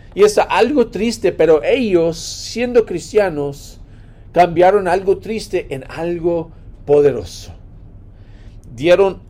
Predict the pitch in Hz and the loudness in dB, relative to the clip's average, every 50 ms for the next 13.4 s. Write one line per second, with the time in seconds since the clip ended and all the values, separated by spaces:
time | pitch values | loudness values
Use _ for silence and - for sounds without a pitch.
0 | - - 123 131 131 143 156 165 170 170 - - - - 160 - 135 123 123 135 | -6 -4 -4 -4 -2 -2 -2 2 2 2 2 0 -2 -6 -6 -6 -8 -10 -8 -6
1 | 151 160 147 131 117 - - 104 101 101 101 - - - - - - - - 113 | -8 -8 -8 -10 -12 -10 -8 -8 -8 -8 -10 -14 -20 -20 -20 -20 -20 -16 -8 -6
2 | 120 120 123 143 156 165 165 156 143 - - - - - 135 143 147 143 139 139 | -4 -4 -2 -4 -4 -6 -8 -10 -14 -16 -20 -12 -4 0 2 2 2 2 0 -4
3 | - - - - 131 131 123 120 113 107 92 92 87 85 - - - - - - | -12 -16 -8 -4 -2 0 0 -2 -4 -8 -16 -16 -18 -20 -20 -20 -20 -20 -20 -20
4 | - - - - - - - - - 156 147 156 170 170 165 - - 127 120 110 | -20 -20 -20 -20 -20 -20 -20 -16 -12 -8 -8 -8 -8 -10 -12 -10 -6 -4 -4 -4
5 | - - - - 151 147 147 - - - 151 147 143 131 127 120 - - - 120 | -6 -6 0 0 0 0 0 -8 -8 -2 0 0 0 0 -6 -8 -10 -12 -12 -10
6 | 127 113 - - - - - - - - - - 156 170 180 185 190 185 175 151 | -10 -10 -10 -14 -18 -18 -20 -20 -20 -12 -4 -4 -2 -2 -2 -2 0 2 0 0
7 | 127 110 101 104 131 143 143 143 - 98 95 101 113 143 160 - - - - - | 0 -4 -6 -4 -4 -4 -4 -6 -12 -16 -14 -14 -14 -14 -16 -18 -20 -20 -20 -20
8 | - - - - - - - - - - - - - - - 147 147 143 180 175 | -20 -20 -20 -20 -20 -20 -20 -20 -20 -20 -20 -20 -18 -12 -10 -8 -4 -2 -2 -4
9 | 160 - 170 156 139 143 - - - - - - - - - - 160 185 196 208 | -2 -2 -2 -2 -2 -4 -8 -14 -18 -20 -20 -20 -20 -12 -4 0 2 6 8 8
10 | 208 190 202 - - - - - 170 170 151 - - 165 165 160 160 165 185 208 | 8 6 4 -6 -16 -12 -6 -4 -2 -2 -4 -6 -10 -10 -8 -6 -4 -2 0 2
11 | 220 208 185 165 156 151 147 - - 147 - - 156 147 139 135 135 - - - | 2 4 4 2 0 -2 -6 -10 -12 -12 -8 -6 -4 -4 -4 -6 -8 -8 -6 -4
12 | 165 160 165 165 165 165 156 143 139 135 135 135 131 120 127 143 143 139 - 135 | -4 -4 -4 -4 -6 -6 -6 -4 -2 0 2 2 2 2 2 2 2 2 0 -6
13 | 143 165 180 180 - 185 180 156 | -2 -2 -2 -2 -2 -2 -2 -2